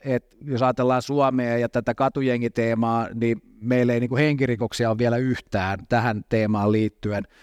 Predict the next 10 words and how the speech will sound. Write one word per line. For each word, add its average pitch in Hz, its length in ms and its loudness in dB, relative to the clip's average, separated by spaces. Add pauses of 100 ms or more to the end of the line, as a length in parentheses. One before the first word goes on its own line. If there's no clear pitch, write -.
(140)
Et 110 160 -2
vakavia 131 560 0
väkivaltarikoksia 127 960 0
on 131 100 -2
kyllä 139 300 0
ja, 123 200 0
ja 123 140 0
on 120 100 -2
henkirikosten 127 580 0
yrityksiä, 120 640 0